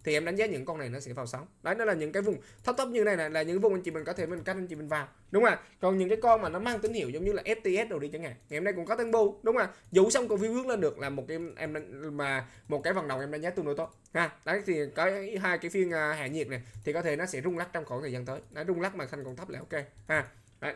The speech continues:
ờ, nếu mà ưa thích chứng khoán nhỏ thì có thể chú ý những con F T S này, à, còn B S I nó đã bước thoát rồi ha. Còn những con khác giống như là C T S này, đấy, bắt đầu nó thanh còn thấp này. Đấy, ngày mai cái lượng hàng buôn về mà chấp nhận hấp thụ tiếp, đánh tăng bù tiếp tục á,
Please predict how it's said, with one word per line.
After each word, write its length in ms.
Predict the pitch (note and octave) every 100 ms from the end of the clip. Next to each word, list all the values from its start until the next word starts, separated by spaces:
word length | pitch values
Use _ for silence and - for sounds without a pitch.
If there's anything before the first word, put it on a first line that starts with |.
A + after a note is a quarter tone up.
| B2
ờ, 200 | C#3+ C#3+
nếu 140 | D3 F3+
mà 100 | F#3
ưa 160 | D#3+
thích 120 | D#3 F#3+
chứng 140 | F#3 F#3+
khoán 140 | F3+
nhỏ 180 | F3 C3+
thì 60 | D3
có 60 | C#3+
thể 120 | C3
chú 140 | B2 D3+
ý 80 |
những 180 | F3 B2
con 140 | C#3+ D3
F 80 |
T 300 | E3+ C#3 E3+
S 20 | F#3+
này, 120 | C#3 - - -
à, 80 | B2+
còn 100 | C3
B 40 | D3+
S 140 | E3
I 140 | F3 E3
nó 80 |
đã 100 | D3
bước 120 | C#3 F3+
thoát 140 | F#3+
rồi 160 | E3+ B2+ -
ha. 160 | D#3 D3+ - -
Còn 140 | C3 C3
những 160 | C3+
con 160 | F3+ E3
khác 180 | G3 F#3+
giống 120 | F#3
như 40 |
là 60 | D3
C 80 | B2 F#3
T 260 | E3 C#3+ A3
S 40 |
này, 120 | G3+ B2 - - - -
đấy, 100 | E3
bắt 140 | F#3+
đầu 120 | F3
nó 120 | C3+
thanh 160 | E3 E3
còn 120 | C#3+
thấp 160 | F#3 G3
này. 120 | D3+ - _ _
Đấy, 180 | D3+ F3 - _
ngày 360 | F3+ D#3 D#3 D3+
mai 240 | E3+ F3
cái 120 | D#3+
lượng 160 | F3+ C3+
hàng 200 | D#3 C#3
buôn 160 | D#3+ D#3
về 140 | C#3+
mà 140 | A#2+ A#2+
chấp 160 | G3
nhận 120 | C3+ A#2+
hấp 160 | E3
thụ 140 | A#2+ A#2+
tiếp, 140 | F3+ C#3
đánh 180 | D#3+
tăng 200 | F#3+ E3
bù 120 | C#3 A#2
tiếp 100 | D#3+
tục 140 | D#3
á, 80 | -